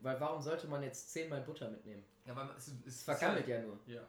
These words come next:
Speaker 1: So, und das bei Lebensmitteln,
Speaker 2: Gleiche mit
Speaker 1: gerade,
Speaker 2: Schokolade. Wenn ich
Speaker 1: gerade
Speaker 2: weiß,
Speaker 1: bei
Speaker 2: gerade Schokolade ist gratis, also das kostet ja alles nichts. Das
Speaker 1: Ja,
Speaker 2: kann
Speaker 1: eben,
Speaker 2: runtergehen,
Speaker 1: deswegen
Speaker 2: wenn
Speaker 1: kannst du
Speaker 2: Schokolade
Speaker 1: halt auch
Speaker 2: wollen.
Speaker 1: gehen, genau, kannst halt einfach auch übermorgen nochmal wiederkommen und das nochmal was mitnehmen. Das Einzige, was das Ding wäre dann,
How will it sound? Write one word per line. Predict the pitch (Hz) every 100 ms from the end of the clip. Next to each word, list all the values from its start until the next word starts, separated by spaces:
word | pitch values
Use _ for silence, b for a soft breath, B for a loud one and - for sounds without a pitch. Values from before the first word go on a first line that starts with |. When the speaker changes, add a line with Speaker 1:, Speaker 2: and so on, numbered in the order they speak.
| -
Speaker 1:
So, | - 156 151
und | 151 147
das | 151 -
bei | 143
Lebensmitteln, | 165 190 151 180
Speaker 2:
Gleiche | 202
mit | 185
Speaker 1:
gerade, | - 185 -
Speaker 2:
Schokolade. | 139 - -
Wenn | 135
ich | 143
Speaker 1:
gerade | 160 -
Speaker 2:
weiß, |
Speaker 1:
bei | 185 170 -
Speaker 2:
gerade | 156 160 156
Schokolade | - 156 143 160
ist | -
gratis, | 113 135 - 135
also | 127 123
das | 123
kostet | - 185 - 143
ja | 127 -
alles | 113
nichts. | 110 113
Das | 170
Speaker 1:
Ja, | 170
Speaker 2:
kann | 214
Speaker 1:
eben, | 208
Speaker 2:
runtergehen, | 151
Speaker 1:
deswegen | - 170
Speaker 2:
wenn | -
Speaker 1:
kannst | 196 -
du | 175
Speaker 2:
Schokolade | 170 160
Speaker 1:
halt |
auch | 151
Speaker 2:
wollen. | -
Speaker 1:
gehen, | 190 151
genau, | 151 143
kannst | 175 147
halt | 151
einfach | 143 151 151
auch | 135 135 -
übermorgen | - 180 156 151 -
nochmal | 170 170 147
wiederkommen | 147 143 160 143
und | 139
das | 143 139 131 135
nochmal | 143 143 139 135
was |
mitnehmen. | 147 - 113 - B B B
Das | 139
Einzige, | 147 202 214 165
was | 160 156 -
das | 147
Ding | - 190
wäre | 165 143
dann, | 143